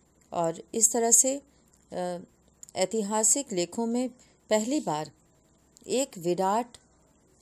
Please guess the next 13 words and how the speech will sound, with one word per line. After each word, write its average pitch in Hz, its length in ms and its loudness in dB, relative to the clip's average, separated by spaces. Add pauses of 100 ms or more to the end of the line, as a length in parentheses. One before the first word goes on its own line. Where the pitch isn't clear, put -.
(120)
केंद्रीय 240 600 0
राज्य 202 480 -2
की 190 200 -2
स्थापना 170 500 -2
हुई 156 280 -8 (760)
और 160 220 -2 (180)
पाटलिपुत्र 196 680 -6
इस 175 340 0
महान 190 380 -6
साम्राज्य 175 680 -4
की 214 240 -6
राजधानी 151 600 -8
थी। 147 260 -14